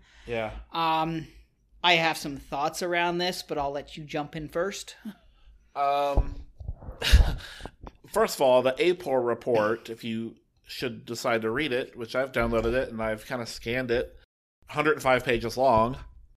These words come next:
Speaker 1: giant committee of people that worked on this. So it's people from C N N, Gallup,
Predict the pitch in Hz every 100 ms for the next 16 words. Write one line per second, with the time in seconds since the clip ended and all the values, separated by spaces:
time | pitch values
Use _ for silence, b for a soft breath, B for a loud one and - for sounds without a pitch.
0 | _ - 143 139 151 151 - - 139 131
1 | 120 120 127 120 - 127 117 107 104 101
2 | - - - 101 123 120 113 104 69 57
3 | - - - b b b b b - -
4 | 117 113 107 - - 127 123 117 120 113
5 | 113 110 - 120 113 135 156 156 151 131
6 | 117 131 156 165 -